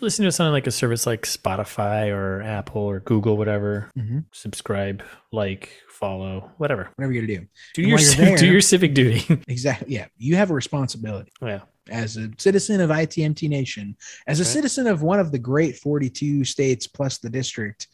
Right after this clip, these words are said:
Speaker 1: Yep.
Speaker 2: or forty-three other countries that listen to the podcast,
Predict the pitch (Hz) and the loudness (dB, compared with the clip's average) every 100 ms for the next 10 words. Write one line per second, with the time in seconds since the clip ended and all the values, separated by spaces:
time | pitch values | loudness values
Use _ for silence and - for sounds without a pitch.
0 | - 131 - - 156 160 156 139 - 147 | -8 -8 -8 -4 4 6 6 4 2 2
1 | 139 127 143 139 131 135 120 - 127 - | 2 0 0 2 2 0 -2 -4 -6 -6
2 | 107 104 - 107 123 120 120 113 110 135 | -8 -8 -8 -6 -6 -6 -6 -6 -6 -6
3 | 127 113 92 95 | -6 -8 -10 -10